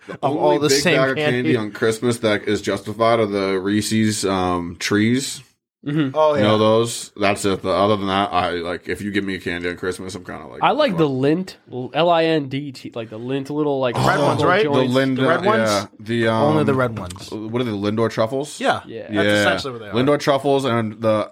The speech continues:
Speaker 1: as you introduced me to last year, the Ferrero Rochers.
Speaker 3: Ooh,
Speaker 1: Top, I was,
Speaker 3: Ferraros.
Speaker 1: yeah, I was gonna say those are top, top titty, but, uh, the rest of 'em, keep it away from me, unless
Speaker 3: Yep.
Speaker 1: it's festive.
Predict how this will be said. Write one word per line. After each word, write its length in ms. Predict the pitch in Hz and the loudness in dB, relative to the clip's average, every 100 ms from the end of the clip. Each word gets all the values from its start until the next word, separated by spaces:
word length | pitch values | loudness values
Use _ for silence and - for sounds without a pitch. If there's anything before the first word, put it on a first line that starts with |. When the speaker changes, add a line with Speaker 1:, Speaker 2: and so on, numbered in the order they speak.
| _ | _
Speaker 1:
as 260 | 110 98 95 | -6 -4 0
you 220 | 143 175 | 2 2
introduced 400 | 104 98 92 98 | 0 -4 -4 -4
me 60 | |
to 140 | 95 98 | -6 0
last 280 | 104 117 - | 0 -2 -4
year, 180 | 92 | -6
the 140 | 90 92 | -4 -8
Ferrero 560 | - 107 113 120 117 | -6 0 4 4 4
Rochers. 480 | 117 117 120 127 147 | 2 2 2 2 4
Speaker 3:
Ooh, 720 | 226 247 254 247 254 254 269 - | 2 2 2 2 2 2 -2 0
Speaker 1:
Top, 220 | 185 165 | 2 4
I 240 | 170 185 | 4 4
was, 600 | 185 196 196 196 190 - | 4 4 4 2 -2 -6
Speaker 3:
Ferraros. 40 | - | 0
Speaker 1:
yeah, 280 | 135 123 110 | 2 4 2
I 20 | |
was 220 | 131 127 | 2 0
gonna 120 | 131 | -4
say 200 | 120 127 | 0 2
those 260 | 120 135 127 | 4 4 2
are 60 | |
top, 340 | 117 120 110 - - | 0 2 0 -2 -18
top 240 | - 107 98 | -2 -2 0
titty, 280 | 110 92 90 | -6 -6 -6
but, 200 | 95 90 | -4 -2
uh, 300 | 92 92 98 | -2 -2 -2
the 160 | 101 | 2
rest 240 | 139 160 151 | 2 2 2
of 80 | |
'em, 180 | 147 127 117 | 0 0 -2
keep 200 | 147 120 | -2 0
it 40 | |
away 180 | 92 87 | -2 -4
from 140 | 90 | -8
me, 80 | 82 | -12
unless 260 | 92 117 120 | -6 -2 0
Speaker 3:
Yep. 100 | 113 | -2
Speaker 1:
it's 60 | |
festive. 380 | 95 - - 60 | -4 -10 -14 -20